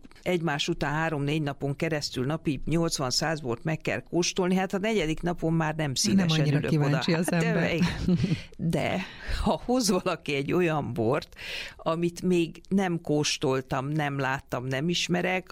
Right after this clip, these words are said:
Speaker 1: akkor muszáj kibontani, mert hogy a kíváncsiság az dolgozik az emberben, és hajtja, és szeretne megint még valamit megismerni.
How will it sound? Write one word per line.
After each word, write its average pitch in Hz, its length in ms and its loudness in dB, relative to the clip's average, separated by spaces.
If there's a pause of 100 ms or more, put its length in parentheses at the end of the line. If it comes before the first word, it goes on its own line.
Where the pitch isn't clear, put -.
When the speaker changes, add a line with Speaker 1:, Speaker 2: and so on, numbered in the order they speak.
Speaker 1:
akkor 175 380 0
muszáj 220 480 0
kibontani, 127 920 -2 (380)
mert 185 280 0
hogy 180 140 0
a 190 80 2
kíváncsiság 165 880 0
az 175 140 0
dolgozik 160 580 -2
az 87 160 -2
emberben, 185 640 0
és 170 320 0
hajtja, - 520 -2
és 143 380 -2 (120)
szeretne - 580 -6 (160)
megint - 400 -6 (100)
még 92 240 -6 (100)
valamit - 380 -4 (240)
megismerni. - 720 -6